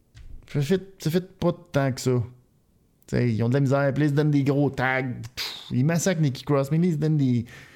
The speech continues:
des claques, puis ils tapent sur la tête, puis, tu sais, pour se donner le tag, puis des affaires de même. Un moment donné, euh, Rhea Ripley s'est retrouvée en bas du ring, puis là, Charlotte, elle, elle est descendue, puis elle dit, « Quel maudit que t'es poche », puis là,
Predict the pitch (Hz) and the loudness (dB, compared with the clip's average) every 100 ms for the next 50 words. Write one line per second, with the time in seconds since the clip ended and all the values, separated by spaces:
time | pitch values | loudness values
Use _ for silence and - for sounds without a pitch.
0 | - - 139 131 131 123 151 170 165 156 | -18 -2 0 2 0 -2 0 0 2 0
1 | - 151 131 123 117 117 113 - 123 123 | -2 0 0 0 0 0 -2 -4 0 2
2 | 120 117 139 - 127 117 117 98 117 110 | 0 -2 -4 -2 0 2 0 0 0 0
3 | 113 110 117 120 113 113 104 104 107 113 | 0 -2 -4 -4 -2 -2 0 -2 -2 -4
4 | - - - - 147 165 180 190 180 156 | -10 -20 -10 -2 2 4 4 4 2 2
5 | 143 139 151 156 151 160 165 - - 139 | 2 4 2 2 2 0 -2 -2 -2 0
6 | 139 139 123 123 135 139 127 - - - | 0 0 0 2 2 0 -2 -10 -20 -18
7 | - 131 135 135 120 131 131 113 107 107 | -2 0 2 0 2 0 2 0 2 2
8 | 104 101 95 - - 101 107 110 156 143 | 0 0 -4 -10 -8 -2 0 0 0 0
9 | 113 104 110 113 185 240 214 220 202 - | 0 0 -2 0 -2 2 2 4 2 0
10 | 196 170 139 - 175 160 - 160 165 | 0 0 0 -2 -2 -2 -4 -2 0